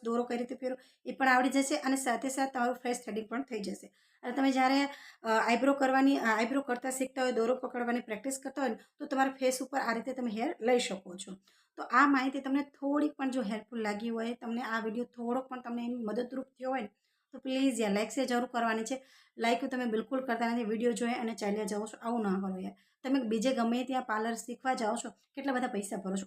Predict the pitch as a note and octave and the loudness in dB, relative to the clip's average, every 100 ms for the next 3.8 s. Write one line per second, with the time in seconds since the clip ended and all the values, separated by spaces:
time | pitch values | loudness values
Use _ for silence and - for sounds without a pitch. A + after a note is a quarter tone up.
0 | B3+ C4+ C#4+ D4 C#4+ C4 B3 B3 B3 C4 | 0 2 4 4 2 -2 -2 -6 -6 -8
1 | A#3+ A3+ - _ _ - A#3+ A#3+ A#3 A3+ | -6 -8 -8 _ _ -4 -2 -2 -4 -6
2 | A3 G#3 G3 F#3+ F#3+ F3+ F#3+ G3 G3+ _ | -6 -4 -4 -4 -8 -10 -10 -14 -18 _
3 | _ _ _ B3 A#3+ A#3+ B3 | _ _ _ -6 0 0 0